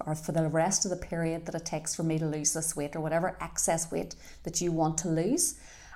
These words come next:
Ask yourself honestly, can you really follow somebody's prescriptive diet plan? I remember whenever I started doing one-to-one coaching, I used to actually sit down and write out prescriptive diet plans for people until I realised, hold on a minute,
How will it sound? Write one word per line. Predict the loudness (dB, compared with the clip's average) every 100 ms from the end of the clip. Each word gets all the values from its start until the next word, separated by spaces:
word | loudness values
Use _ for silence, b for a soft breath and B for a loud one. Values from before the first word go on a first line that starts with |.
| 0
Ask | 2 2 4
yourself | 6 4 6
honestly, | 4 6 2 0
can | -2 2 6
you | 10 10
really | 10 8 10 6
follow | 8 8 10 6
somebody's | 4 4 4 2 2
prescriptive | -2 0 0 0 0
diet | 4 4 4
plan? | 4 6 6 4 B B B B B 8
I | 8
remember | 12 10 10 6 6 4 2
whenever | 2 4
I | 4
started | 4 4 2 2
doing | 2 4
one-to-one | 4 4 0 0
coaching, | -2 -4 -2 -2
I | 4
used | 6 8 4
to | 0
actually | -4 -4 -2
sit | 0 0 -2
down | 0 0
and | 2 2 2
write | 2 4
out | 2 0 -6 B B B
prescriptive | 0 2 6 4 4 0 4
diet | 4 4 4
plans | 6 8 8
for | 6
people | 0 0 4 4 2 B B B
until | 4 6 8
I | 8
realised, | 6 4 4 0 2
hold | 4 4
on | 4
a |
minute, | 2 0 -4